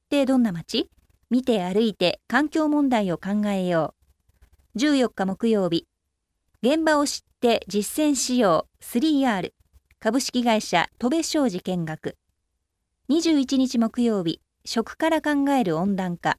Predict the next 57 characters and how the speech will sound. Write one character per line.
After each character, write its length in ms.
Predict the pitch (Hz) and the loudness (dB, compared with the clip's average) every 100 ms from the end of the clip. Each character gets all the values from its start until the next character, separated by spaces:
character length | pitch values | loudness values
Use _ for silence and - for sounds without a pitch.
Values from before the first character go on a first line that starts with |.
| _ _ _ _ _ _ _ 240 | _ _ _ _ _ _ _ -2
二 120 | 285 | 0
十 180 | 269 254 | 2 0
八 240 | 226 240 | 0 2
日 220 | 233 233 | 0 2
木 240 | 214 208 233 | -2 0 0
曜 220 | 233 190 | 2 2
日、 200 | 160 - _ _ - | 0 -6 _ _ -12
新 260 | - 311 | -2 0
宿 220 | 330 330 285 | 2 2 2
の 240 | 277 254 | 2 2
緑 360 | 233 302 320 254 | -2 0 2 2
の 120 | 190 | 2
現 260 | 175 196 208 | 0 0 2
状 240 | 202 190 | 2 0
と 180 | - 180 | 0 -2
取 220 | - 208 | 0 -4
り 40 | 262 | 0
組 200 | 262 240 | 2 2
み 80 | |
を 80 | 208 | 0
知 180 | - 180 | -2 -4
る。 140 | 165 _ _ _ _ _ _ _ _ _ _ - | -4 _ _ _ _ _ _ _ _ _ _ -4
十 140 | 262 | 0
一 200 | 311 294 | 0 0
月 220 | 285 269 | -2 0
四 140 | 269 262 | 0 -2
日 200 | - 233 | 0 -2
木 220 | 226 247 | 0 0
曜 200 | 233 196 | 0 2
日、 200 | 160 - _ _ - | -2 -4 _ _ -14
知 200 | - 214 | -6 -6
っ 20 | |
て 200 | - 285 | -2 0
る？ 180 | 359 480 _ - | 0 -2 _ -2
緑 320 | 220 233 185 | 0 2 0
の 120 | 175 | -6
紅 280 | - 185 185 | -4 -2 0
葉。 260 | 170 165 - _ _ _ | 2 0 -4 _ _ _
緑 400 | 247 320 349 294 | -2 0 2 2
を 80 | 247 | 2
ま 100 | 220 | 2
ち 120 | 247 | 0
づ 140 | 285 320 | -4 -2
く 120 | 285 | 0
り 80 | 214 | 0
に 140 | 170 | 0
ど 200 | 220 320 | 0 2
う 60 | 262 | 0
生 100 | - | -4
か 140 | 185 | -10
す？ 240 | - 220 - _ _ _ _ _ _ _ _ - | -4 -6 -6 _ _ _ _ _ _ _ _ -6
十 200 | 220 294 | 0 2
一 220 | 294 285 | 2 2
日 220 | 262 262 | 0 2
木 200 | 233 233 | 0 2
曜 220 | 240 220 180 | 2 2 0
日、 200 | 165 | -4